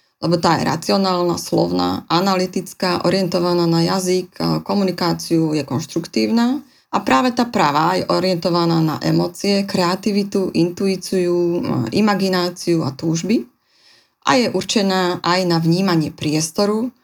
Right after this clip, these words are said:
a komplexné spracovávanie informácií. Tá pravá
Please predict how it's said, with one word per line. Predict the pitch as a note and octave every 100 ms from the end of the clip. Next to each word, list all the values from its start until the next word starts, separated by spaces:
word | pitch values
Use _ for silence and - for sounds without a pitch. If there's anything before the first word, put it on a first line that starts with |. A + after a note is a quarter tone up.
| _ _
a | - E3
komplexné | - A#3 A#3 A3 - - D#3+
spracovávanie | E3 F#3 D#3+ E3 G3 E3+ E3 D#3+ D#3 - D3+
informácií. | D#3 F#3+ E3+ D#3+ D#3+ - D#3+ D3+ - - _ _ _ -
Tá | F3+
pravá | G#3+ C4+ A3+